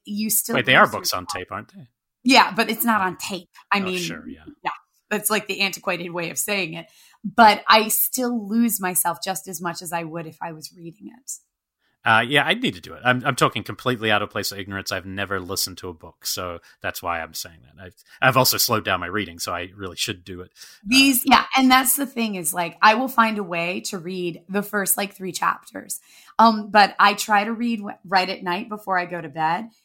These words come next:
Speaker 1: and I will get, like, three paragraphs in, then I will read the same line six
Speaker 2: Oh,
Speaker 1: times
Speaker 2: yeah,
Speaker 1: and then
Speaker 2: yeah.
Speaker 1: eventually
Speaker 2: That's the
Speaker 1: fall
Speaker 2: worst
Speaker 1: asleep.
Speaker 2: feeling, worst feeling on earth.
Speaker 1: And that's all I got.
Speaker 2: Yeah, yeah, yeah.
Speaker 1: Um, but with these, I can put on my headphones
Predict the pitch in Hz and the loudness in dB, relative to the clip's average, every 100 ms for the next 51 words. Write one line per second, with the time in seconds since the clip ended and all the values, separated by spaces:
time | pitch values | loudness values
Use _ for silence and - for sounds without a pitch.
0 | _ 220 196 196 190 185 185 185 180 175 | _ 2 4 4 0 2 2 2 0 -2
1 | - _ _ 247 302 285 277 233 233 220 | -4 _ _ 4 4 6 2 4 0 2
2 | - 190 175 170 185 180 170 196 220 185 | 0 -2 -4 -2 -2 -2 -6 -6 -6 -4
3 | - 208 208 240 214 202 196 190 - 202 | -2 0 2 2 4 2 2 0 -2 0
4 | - - 185 180 165 175 170 165 170 - | 0 2 0 0 -4 -6 -6 -4 -6 -6
5 | 170 170 170 - - 240 107 104 120 127 | -8 0 0 2 0 0 -2 -2 0 2
6 | 139 113 104 98 95 277 269 - 294 277 | 0 -2 -2 0 4 4 4 6 4 6
7 | 277 - 311 226 - - - - - - | 2 2 6 6 4 -6 -10 -14 0 6
8 | 262 240 226 156 - 220 226 190 180 233 | 8 8 4 0 -8 2 2 2 0 0
9 | 226 233 262 254 - 196 196 196 208 208 | 0 0 2 2 2 2 0 -2 0 2
10 | 190 185 185 185 185 170 165 | 0 0 -2 -2 -4 -4 -4